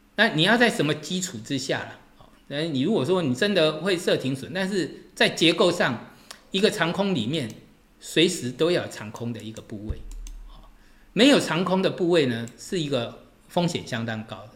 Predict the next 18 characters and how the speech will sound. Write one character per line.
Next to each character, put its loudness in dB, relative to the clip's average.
因 -2
为 -8
这 -2
个 -2
是 -6
空 -6
头 -8
嘛， -18
这 -8
是 -6
空 -4
头 -6
嘛， -14
对 -2
不 -2
对？ -2
好， -8
那 2